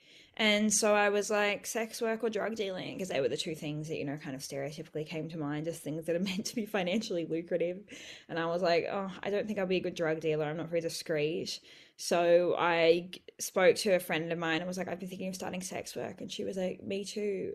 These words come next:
Um, except I probably called it prostitution then. I can't remember. Um, and then we just Googled it and we started an escort agency together when I was twenty.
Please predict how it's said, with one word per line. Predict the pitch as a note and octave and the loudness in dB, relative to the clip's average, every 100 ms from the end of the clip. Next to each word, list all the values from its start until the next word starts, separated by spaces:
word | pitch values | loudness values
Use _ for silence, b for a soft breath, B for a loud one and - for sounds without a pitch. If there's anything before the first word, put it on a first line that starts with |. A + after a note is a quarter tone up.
| - | -6
Um, | F3 E3 | -4 -4
except | F3+ F#3 C#3 | -4 -2 -2
I | |
probably | D#3 F3 E3+ E3 | 0 0 4 4
called | E3+ F3+ | 4 -2
it | F3+ | -6
prostitution | F3+ F3 F3+ F3+ - F#3+ C#3+ | -8 -6 -6 -6 -6 -6 -8
then. | C3 | -8
I | A#2 | -8
can't | - E3 | -10 -10
remember. | - - E3+ E3 B B B B B - | -8 -6 -6 -6 B B B B B 0
Um, | G3 G3 F#3+ F#3+ F#3+ F3+ - - _ | 2 4 2 -2 -4 -6 -10 -16 _
and | - F3+ F3+ F3 F3+ | 0 2 0 -2 -2
then | F#3 | -2
we | F3+ | 0
just | F#3+ F#3 | -2 2
Googled | G3 A3+ A3 | 2 4 2
it | E3 - | 0 -2
and | F3 E3+ E3+ E3+ - _ | -4 -2 -4 -8 -12 _
we | F#3 | -6
started | - F#3 F#3 F3+ | -4 -2 -2 -2
an | - - | -6 -8
escort | F#3+ - G#3+ | -8 -4 -2
agency | - - - - F#3 | 0 -2 -4 -8 -8
together | - C#3+ C#3+ | -6 -4 -4
when | D#3+ | -6
I | C#3+ | -8
was | - | -8
twenty. | - D3 E2 F#3 | -10 -10 -10 -14